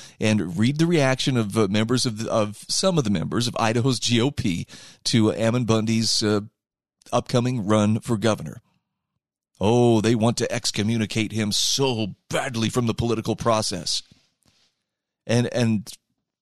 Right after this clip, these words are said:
you know, if I sound like a fanboy, sorry. I guess I'm gonna sound like a fanboy. The reason they're so frightened is because he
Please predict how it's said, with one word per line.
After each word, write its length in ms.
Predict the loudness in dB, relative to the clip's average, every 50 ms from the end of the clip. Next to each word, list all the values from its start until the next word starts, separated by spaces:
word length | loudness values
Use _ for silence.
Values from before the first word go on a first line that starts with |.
| _ _
you 120 | -2 0
know, 80 | 0 0
if 120 | 2 2
I 80 | 0 0
sound 280 | 2 0 0 0 2 0
like 140 | 2 0
a 40 | 0
fanboy, 600 | 0 2 0 2 2 2 2 2 2 2 2 0 -4 _
sorry. 480 | -4 -2 0 -2 -2 -2 -6 -12 -14 _ _ _ _ _ _ _ _ -4
I 140 | -2 -2 0
guess 220 | 2 0 2 2
I'm 140 | 2 2 2
gonna 180 | 2 2 2
sound 260 | 0 2 0 0 2 0
like 140 | 0 -2
a 40 | -2
fanboy. 540 | 0 2 4 4 4 4 2 -2 -8 -10 -14 _ -20 _ _ _ _ _ _ _ _ _ _ _ _ _ _ _ _ _ _
The 100 | -4 -2
reason 400 | 0 2 2 2 2 2 2 2
they're 100 | 2 2
so 200 | 2 2 0 0
frightened 400 | 0 0 0 0 0 -2 -2 -2
is 80 | -2 -2
because 440 | -2 -4 -2 0 2 2 2 0 -2 -8 -14 -20 -20 -20 _ _
he 460 | _ -8 -2 0 2 2 2 0 -2